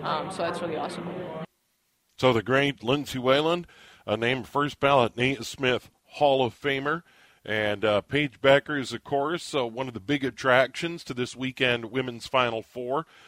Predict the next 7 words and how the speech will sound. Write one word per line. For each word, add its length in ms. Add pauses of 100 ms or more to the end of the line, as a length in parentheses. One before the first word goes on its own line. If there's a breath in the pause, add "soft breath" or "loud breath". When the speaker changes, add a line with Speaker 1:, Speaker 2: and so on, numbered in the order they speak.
(160 loud breath)
Speaker 2:
an 120
epic 320
performance 640
in 60
the 80
regional 460
final, 420